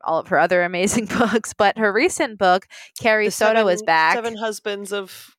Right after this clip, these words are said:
Speaker 1: Of
Speaker 2: Evelyn
Speaker 1: Evelyn
Speaker 2: Hugo.
Speaker 1: Hugo.
Speaker 2: Yeah.
Speaker 1: Yeah. Yeah, exactly. So, um, all of those books. And she has that whole series where it's all, like,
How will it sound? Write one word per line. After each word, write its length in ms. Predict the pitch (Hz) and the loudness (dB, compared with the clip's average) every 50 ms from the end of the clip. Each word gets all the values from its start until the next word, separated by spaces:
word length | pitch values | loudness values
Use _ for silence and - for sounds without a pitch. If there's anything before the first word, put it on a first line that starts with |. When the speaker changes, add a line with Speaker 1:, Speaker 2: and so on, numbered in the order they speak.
| _ - | _ -2
Speaker 1:
Of 240 | - 196 196 180 190 | 0 0 0 0 -2
Speaker 2:
Evelyn 120 | 196 202 - | -2 0 0
Speaker 1:
Evelyn 300 | 196 190 202 202 196 196 | 0 0 0 -2 -2 -4
Speaker 2:
Hugo. 560 | 190 196 185 180 180 180 180 180 180 185 208 | -2 -2 -2 -2 0 0 2 2 2 2 0
Speaker 1:
Hugo. 60 | 220 202 - _ _ | -2 -6 -10 _ _
Speaker 2:
Yeah. 120 | - 180 - | -10 -8 -4
Speaker 1:
Yeah. 540 | 185 190 190 202 190 175 165 160 156 170 185 175 - - | -2 0 0 2 2 2 2 0 0 -4 -8 -12 -18 -12
Yeah, 320 | - 185 196 190 175 160 165 | -6 -2 0 2 2 2 0
exactly. 720 | 175 - - 175 165 165 175 - - 170 160 156 156 175 | 0 0 0 2 2 2 0 -2 -6 -6 -6 -6 -6 -8
So, 420 | 185 - - 180 175 165 165 165 - | -8 -2 0 2 2 4 2 0 -2
um, 400 | - 143 175 165 160 156 160 - | -2 -2 -2 -2 -2 -4 -6 -2
all 220 | - 165 190 202 | 2 2 2 2
of 100 | 214 202 | 2 2
those 220 | 190 190 175 180 175 | 0 0 0 0 -2
books. 220 | - 165 170 180 - | -4 -4 -4 -2 -4
And 160 | 165 208 202 | -6 -6 -4
she 140 | - 262 254 | -2 0 2
has 200 | 254 240 226 214 | 2 2 2 0
that 140 | 226 208 | -2 -2
whole 400 | 220 233 247 240 247 247 240 220 - _ | 0 2 2 4 4 2 0 -4 -8 _
series 580 | - - - 220 202 208 220 240 269 302 262 233 | -16 -8 -4 -2 0 0 0 0 -2 -2 -2 0
where 80 | 214 190 | 0 0
it's 120 | 190 - | 0 2
all, 260 | 202 190 185 185 190 | 2 4 4 4 2
like, 300 | 190 190 170 175 175 - | 2 0 0 -2 -4 -6